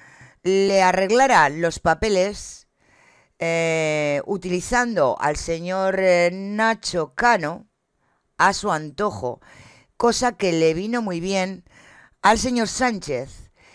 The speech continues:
y que a través de su, llámale testaferro, llámale su mano derecha, o ejecutor, como lo llamo aquí, Marlaska,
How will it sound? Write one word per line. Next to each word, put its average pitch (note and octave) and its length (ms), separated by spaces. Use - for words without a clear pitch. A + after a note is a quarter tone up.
y C4 160
que D4+ 100
a C#4 60
través B3 680
de G3 1040
su, F3+ 840
llámale B3+ 460
testaferro, G3+ 680
llámale F#3 340
su F3 160
mano E3+ 220
derecha, D3 600
o F#3+ 160
ejecutor, F3+ 720
como D3+ 200
lo C#3+ 80
llamo E3+ 280
aquí, C#3 400
Marlaska, F3 1080